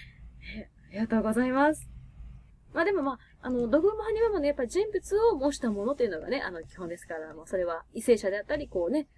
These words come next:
あの、そこでの、まあ、祭りとかね、あとはあの、もがりとかですね、あの、さ-、あの、葬送儀礼の様子とかですね、そういうものとちょっと密接に関係していますので、あれじゃないですか。あ、まあ、その、ちくひめさんが、やっぱりその、あの、一番、こう、ミイラの点でやっぱ強いのは、ミ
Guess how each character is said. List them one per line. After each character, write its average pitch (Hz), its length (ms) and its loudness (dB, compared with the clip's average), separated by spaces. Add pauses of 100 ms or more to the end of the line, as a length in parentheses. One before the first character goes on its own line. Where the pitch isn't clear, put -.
あ 170 160 -6
の、 165 100 -16
そ - 120 -8
こ 185 120 -2
で 165 60 -2
の、 160 280 -12
ま 196 120 -4
あ、 - 100 -10
祭 220 440 0
り - 80 -8 (100)
と 180 80 -6
か - 100 -14
ね、 277 160 -4 (220)
あ 247 40 -10
と 262 80 4
は 208 60 4
あ - 20 -4
の、 175 80 -6
も 214 140 6
が 247 120 2
り 240 100 0
と 185 100 -2
か 165 100 -6
で - 100 -6
す - 100 -8
ね、 226 180 -2
あ 170 140 -8
の、 160 80 -14
さ-、 - 200 -8 (220)
あ 175 140 -10
の、 170 60 -18
葬 294 180 2
送 285 160 2
儀 269 120 0
礼 208 140 -2
の 165 120 -8
様 175 180 -2
子 - 60 -16
と 175 100 -4
か 151 80 -12
で - 120 -12
す - 80 -14
ね、 233 120 -6
そ 220 100 -10
う 208 40 -2
い - 20 -4
う 202 40 -6
も 196 80 -8
の 175 80 -8
と 160 120 -14 (120)
ち - 80 -12
ょ - 20 -8
っ - 20 -20
と 165 80 -10
密 185 120 -6
接 180 200 -8
に 175 120 -12
関 175 220 -14
係 175 140 -8
し - 60 -14
て 190 60 -4
い 170 60 -2
ま 175 100 -14
す - 120 -12
の 165 100 -16
で、 165 240 -8 (220)
あ - 100 0
れ 349 140 4
じ 330 100 4
ゃ - 20 0
な 233 100 0
い 202 40 -4
で 202 100 -2
す - 120 -16
か。 170 200 0
あ、 233 60 -2
ま 247 100 2
あ、 - 40 -6 (160)
そ 269 80 -4
の、 247 100 -4
ち - 80 -16
く - 100 2
ひ 480 60 0
め 523 60 2 (120)
さ 480 480 -2
ん - 40 4
が、 302 60 4
や 247 100 0
っ - 20 -16
ぱ 233 80 -6
り 220 60 -8
そ 214 120 0
の、 185 180 -2
あ 180 60 -2
の、 180 140 -6 (260)
一 247 240 -10
番、 262 420 2
こ 196 140 0
う、 220 40 0
ミ 403 160 4
イ 392 40 2
ラ 254 120 2
の 202 80 -4
点 208 260 -4
で 196 60 0
や 202 80 2
っ - 20 0
ぱ 196 80 2
強 269 240 4
い 196 60 -4
の 175 100 -6
は、 196 160 0
ミ 311 120 0